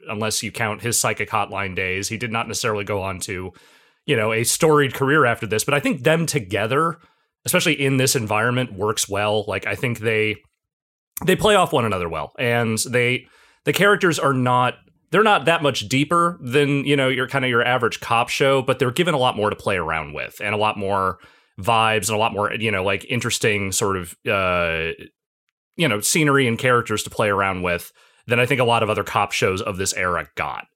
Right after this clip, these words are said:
And, you know, they make it work. They, they, they, they're, they're fun with each other. Like, when they fight, it feels like it's, it's relatively genuine. I think sometimes Philip Michael Thomas has a little bit more of a struggle when it comes to, like, trying to exude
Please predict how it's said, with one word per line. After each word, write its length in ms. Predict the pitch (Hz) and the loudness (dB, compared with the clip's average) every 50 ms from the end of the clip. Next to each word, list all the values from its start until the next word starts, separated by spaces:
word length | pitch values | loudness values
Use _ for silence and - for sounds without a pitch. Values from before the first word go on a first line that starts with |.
| _ | _
And, 580 | - 104 101 98 95 95 95 92 92 90 90 - - _ _ _ _ _ _ _ _ - | -4 -2 0 0 0 -2 -2 -4 -4 -4 -6 -8 -8 _ _ _ _ _ _ _ _ -2
you 120 | 247 269 | 0 2
know, 140 | 262 311 - | 2 2 2
they 140 | 175 208 220 | 2 2 4
make 180 | 226 247 240 | 4 2 2
it 120 | 247 196 165 | 0 -2 0
work. 360 | 175 226 165 92 85 - - | 0 0 0 0 -2 -2 -2
They, 160 | - 131 143 131 | 0 0 2 2
they, 240 | 120 156 156 151 147 | 2 4 4 2 2
they, 480 | 92 117 143 151 151 147 147 139 - - | 0 0 2 2 4 4 2 0 -2 -2
they're, 260 | 113 135 139 135 131 | 0 0 2 2 0
they're 160 | 127 120 143 | 0 -2 -4
fun 380 | 143 - - 160 180 180 151 120 | 0 0 0 0 2 2 2 2
with 180 | 143 160 - | 0 0 0
each 240 | 170 139 123 - - | -2 -2 0 2 2
other. 400 | 139 123 117 127 123 120 117 - | 2 4 4 4 4 4 2 2
Like, 220 | 107 110 110 110 | 2 0 0 0
when 300 | - 123 117 120 123 113 | -2 -6 -4 -2 0 2
they 100 | 113 113 | 2 2
fight, 420 | 107 - - - 139 135 139 135 127 - | 0 -2 -2 0 0 2 0 0 -2 -4
it 120 | 120 - | -6 -4
feels 320 | - 131 120 123 123 107 | -2 0 2 2 2 2
like 300 | 113 110 117 117 110 - - | 2 2 2 2 0 -2 -2
it's, 360 | 113 113 107 - - - - | -2 -2 -2 0 -2 -4 -4
it's 260 | - 123 110 - - - | -4 -6 -4 -4 -2 0
relatively 480 | 117 120 113 110 - 120 92 101 101 | 0 2 2 2 0 0 0 0 -2
genuine. 640 | 98 90 107 104 104 104 104 101 101 101 101 95 92 - - - - _ _ _ _ _ _ - - _ | 0 0 0 0 2 0 0 0 0 0 -2 -4 -6 -8 -14 -20 -20 _ _ _ _ _ _ -20 -6 _
I 160 | - 131 139 | 0 0 0
think 280 | 139 - 175 170 147 - | 0 0 0 0 0 0
sometimes 880 | - - - - - 175 156 151 147 - - - 160 143 143 143 135 - | 0 0 0 2 2 2 2 2 0 -2 0 0 2 2 2 2 0 0
Philip 280 | - 165 147 143 139 | 0 0 0 2 2
Michael 240 | 139 135 131 147 131 | 0 -2 -2 -2 -4
Thomas 400 | - - 151 143 143 143 143 - | -2 0 0 2 2 2 2 2
has 100 | 156 143 | 2 2
a 60 | 139 | 2
little 240 | 131 135 143 131 131 | 2 2 2 2 2
bit 200 | 113 147 147 139 | 2 0 0 2
more 140 | 131 131 131 | 2 2 2
of 80 | 117 | 2
a 40 | 120 | 2
struggle 520 | - - - - 127 123 127 131 131 123 123 | 0 0 2 2 2 2 4 2 2 2 2
when 100 | 127 117 | 2 0
it 120 | 120 - | 0 -2
comes 260 | - 131 120 123 120 | -2 -2 -2 0 0
to, 80 | - 127 | 0 0
like, 160 | 117 113 - | -2 -2 -2
trying 440 | - - - 131 127 127 127 131 131 | -4 -2 0 0 2 2 2 0 0
to 260 | - - 131 123 120 | 0 0 0 0 0
exude 600 | - 120 117 117 - 127 127 123 123 123 117 120 | -2 -2 -4 -2 0 0 0 2 2 0 0 -2